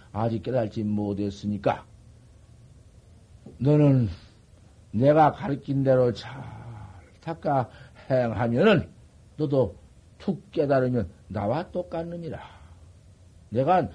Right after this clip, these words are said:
너보다 낫고, 너 깨달지 못한 것을 나 혼자 깨달았다." 그거 없다.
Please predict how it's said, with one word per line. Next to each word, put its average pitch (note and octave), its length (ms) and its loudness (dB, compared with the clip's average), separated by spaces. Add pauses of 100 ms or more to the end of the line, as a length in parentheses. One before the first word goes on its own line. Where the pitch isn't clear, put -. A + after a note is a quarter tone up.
(120)
너보다 D#3+ 560 0
낫고, D#3+ 720 -2 (960)
너 F#3 220 4
깨달지 G3 440 4
못한 G3+ 400 4
것을 E3+ 400 4 (760)
나 F#3+ 220 8
혼자 G#3+ 500 6
깨달았다." C3+ 1300 6 (1000)
그거 D#3 640 -4
없다. - 320 -12